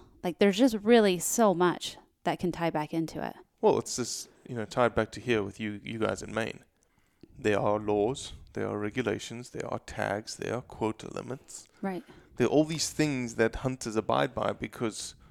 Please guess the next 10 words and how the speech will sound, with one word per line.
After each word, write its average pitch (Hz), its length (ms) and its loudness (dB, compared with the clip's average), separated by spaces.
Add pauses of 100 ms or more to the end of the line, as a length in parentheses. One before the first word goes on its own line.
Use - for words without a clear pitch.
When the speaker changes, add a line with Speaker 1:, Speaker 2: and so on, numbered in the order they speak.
(640)
Speaker 2:
by 117 180 6
abiding 113 640 6
by 95 200 2
them, 95 360 -6 (520)
you're 110 200 -2
sustaining 113 720 0
the 101 80 -6
wildlife 104 800 0 (240)
in 117 260 -2
Maine, 113 480 -2